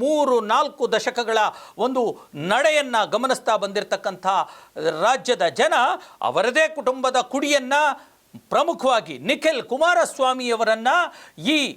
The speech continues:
ಒಂದು ಜೆ ಡಿ ಎಸ್ ಪಕ್ಷಕ್ಕೆ ರಾಜ್ಯಾಧ್ಯಕ್ಷರನ್ನಾಗಿ ನೇಮಕ ಮಾಡಲಾಗುತ್ತೆ, ಅವರ ಹೆಸರನ್ನ ಅನೌನ್ಸ್ ಮಾಡಲಾಗುತ್ತೆ ಅನ್ನುವಂಥ ಎಲ್ಲ ನಿರೀಕ್ಷೆಗಳು ಇದ್ದು. ಆದ್ರೆ ಇವತ್ತು ಎಚ್ ಡಿ ಕುಮಾರಸ್ವಾಮಿ ಅವರು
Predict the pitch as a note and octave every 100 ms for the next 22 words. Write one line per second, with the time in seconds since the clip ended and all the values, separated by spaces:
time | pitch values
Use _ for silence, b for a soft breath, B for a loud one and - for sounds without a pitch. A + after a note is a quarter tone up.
0 | - A3 D3+ B3+ D4 C4+ G#3 G#3 G#3 -
1 | A#3+ A3 G3+ A#3+ B3 B3+ G3+ G3+ A3 G#3+
2 | G#3 F3+ F#3 G#3+ A3 G#3 F3 A#3+ C#4+ C#4+
3 | C4 C4 D#4 - B B A#3+ B3 E3+ A#3
4 | C4+ B3 A#3 A3 C4+ C4 A3 G#3+ E4+ D#4+
5 | C4+ B3 A#3+ A3+ G#3 G#3 G3 G3 F3+ A2
6 | E3+ D4 E4 D4+ B3+ A#3+ - A3 G3 G3
7 | F3 F3 D3 C3+ - _ - C4 E4 G#3+
8 | D4+ B B B C4+ C#4+ - C4 C4 B
9 | A#3 - D#4+ - A#3+ C#4 C4+ B3 A#3 A#3
10 | G#3+